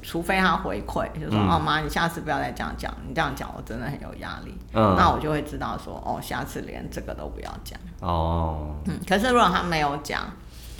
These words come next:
Speaker 1: 我就会以为我只是传达了一个直述句。
Speaker 2: 嗯。
Speaker 1: 哈，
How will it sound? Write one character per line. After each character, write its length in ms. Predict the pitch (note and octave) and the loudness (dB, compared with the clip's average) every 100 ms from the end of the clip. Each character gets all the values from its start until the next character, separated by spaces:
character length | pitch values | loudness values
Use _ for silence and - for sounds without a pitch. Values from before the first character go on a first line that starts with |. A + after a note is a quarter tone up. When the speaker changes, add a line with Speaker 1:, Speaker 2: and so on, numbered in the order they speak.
| - - | -12 -6
Speaker 1:
我 160 | C#3+ C#3+ | -4 -2
就 320 | F#3+ F3 E3+ | 0 2 2
会 240 | F#3 E3 | 2 0
以 200 | - C#3 | 0 -2
为 440 | G#2+ G2+ D#2 F#2 - F3 - | -2 -2 -2 -4 -6 -8 -8
我 200 | B2 C#3+ | -6 -4
只 200 | D3 - | -4 -6
是 160 | D#3 D3+ | -6 -4
传 340 | - - - | -2 0 0
达 220 | - - | 0 0
了 120 | C#2+ | -2
一 140 | B1 E2+ | -2 -2
个 140 | G#2 - | -2 -2
直 260 | - A#2 D3+ | -6 -4 -2
述 300 | - E3+ - | 0 0 0
句。 340 | - C#3+ - D#3+ A#2+ | -4 -4 -4 -6 -4
Speaker 2:
嗯。 360 | F#2 D#2 D#2 F#2 E2+ | 0 0 -2 -6 -6
Speaker 1:
哈， 280 | - - | -6 -6